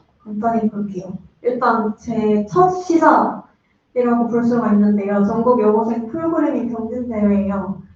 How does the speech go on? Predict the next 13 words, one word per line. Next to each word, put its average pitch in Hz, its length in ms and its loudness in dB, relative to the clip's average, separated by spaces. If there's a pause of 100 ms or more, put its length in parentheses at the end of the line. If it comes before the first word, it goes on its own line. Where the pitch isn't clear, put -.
(280)
이게 208 580 0
이대에서 240 800 2
열렸었던, 214 960 -2 (420)
이대랑 320 640 -6
이제 - 200 -20
같이 220 420 -20 (420)
그 196 460 -16 (260)
소등대에서 311 540 0
주관했었던 247 680 -8
대회였는데, 208 920 -6
제가 202 380 -6
고등학생 233 560 -4
때 - 260 -12